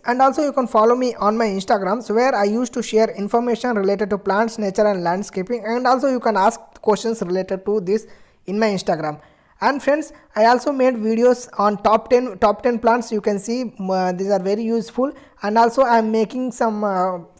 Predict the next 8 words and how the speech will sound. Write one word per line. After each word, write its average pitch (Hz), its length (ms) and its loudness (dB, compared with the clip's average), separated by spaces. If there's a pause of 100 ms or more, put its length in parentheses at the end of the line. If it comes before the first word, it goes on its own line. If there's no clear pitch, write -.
(120)
pla-, 190 340 2
videos 220 520 0 (300)
related 208 420 0
to, 202 300 0 (380)
uh, 185 180 -4
natures 214 460 0
in 240 100 -2
Italy 233 440 0